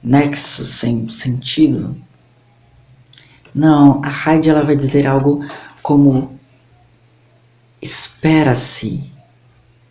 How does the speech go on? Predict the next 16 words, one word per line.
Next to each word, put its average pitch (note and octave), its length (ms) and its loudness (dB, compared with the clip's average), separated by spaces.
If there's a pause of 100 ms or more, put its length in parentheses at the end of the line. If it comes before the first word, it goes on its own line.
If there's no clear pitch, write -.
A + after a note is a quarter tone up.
(280)
que C#3 140 -2
façamos C3 760 -2
coisas C3 560 -2
pequenas, - 1040 -4 (800)
mas - 220 -6
coisas B2 360 -2
com - 160 -6
amor. F#2+ 560 -4 (1600)
Atos B2+ 460 -4
mínimos A#2+ 960 -2 (760)
que - 120 -2
mudem B2 680 2
a B2 120 -2
vida A#2 320 -4
do - 120 -8
próximo A2+ 880 -8